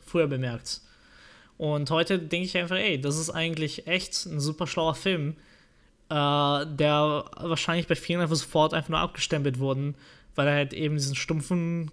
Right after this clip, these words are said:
Kifferhumor hat und gleichzeitig einfach eine Zombie-Parodie ist. Aber es ist so ein schöner Film über einen Mensch, der halt <laughs> schafft,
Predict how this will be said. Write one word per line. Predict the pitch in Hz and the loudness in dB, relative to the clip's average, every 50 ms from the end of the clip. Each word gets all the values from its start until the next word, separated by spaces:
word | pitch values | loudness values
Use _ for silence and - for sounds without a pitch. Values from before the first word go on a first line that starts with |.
| - - | -10 -4
Kifferhumor | - - 185 - 156 131 143 135 135 135 131 131 | -2 -2 2 2 2 2 2 2 4 4 4 4
hat | 139 135 131 - - - - _ _ _ _ - _ - - _ _ _ _ _ _ _ _ _ _ _ _ _ _ _ - | 2 0 -2 -2 -6 -8 -10 _ _ _ _ -20 _ -20 -20 _ _ _ _ _ _ _ _ _ _ _ _ _ _ _ -2
und | 175 156 151 147 139 | 0 2 2 2 2
gleichzeitig | 151 143 147 - - 170 151 139 - 156 | 2 2 2 4 2 0 0 2 2 2
einfach | 139 151 | 2 2
eine | 147 139 | 0 0
Zombie-Parodie | - - 175 156 147 131 143 127 123 123 120 120 117 - | 0 0 0 0 0 0 0 0 0 0 0 0 -2 -2
ist. | 127 123 - - - - - _ _ _ _ _ _ _ _ _ _ _ _ _ - - _ _ _ _ _ _ _ _ _ _ _ _ _ _ - | 0 0 0 0 0 -4 -10 _ _ _ _ _ _ _ _ _ _ _ _ _ -20 -20 _ _ _ _ _ _ _ _ _ _ _ _ _ _ 0
Aber | 156 156 147 147 139 131 - - - | 2 4 4 6 4 4 2 0 2
es | 165 156 139 - | 4 4 4 4
ist | 165 147 | 2 4
so | 156 160 170 | 4 6 4
ein | 185 185 | 4 2
schöner | - - 175 170 156 | 0 -2 -2 -2 -2
Film | - - 156 160 156 | 0 0 0 2 2
über | 160 151 143 143 139 139 139 139 139 - | 0 2 2 4 4 6 4 4 4 2
einen | 147 147 139 | 0 0 0
Mensch, | 135 143 147 156 - - | 0 0 0 0 -2 2
der | - 156 131 - | 2 2 2 2
halt | 160 131 - | 0 0 2
<laughs> | |
schafft, | - - - - - 165 - - - - - - - - | 2 2 2 2 0 0 -2 -2 -4 -2 0 0 0 0